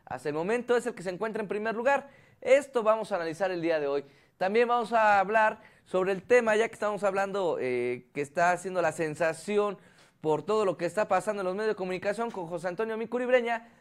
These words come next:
que ahora también invita a Armando Ríos Peter. Si recordamos, aquel aspirante a la presidencia de la República por la vía independiente también,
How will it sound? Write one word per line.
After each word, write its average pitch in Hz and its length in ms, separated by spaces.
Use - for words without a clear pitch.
que 185 120
ahora 247 240
también 226 320
invita 220 760
a 147 60
Armando 185 380
Ríos 196 280
Peter. 196 460
Si 160 260
recordamos, 175 880
aquel 170 500
aspirante 165 680
a 170 60
la 151 100
presidencia 175 400
de 175 60
la 156 80
República 180 880
por 208 240
la 147 280
vía 175 180
independiente 151 720
también, 175 480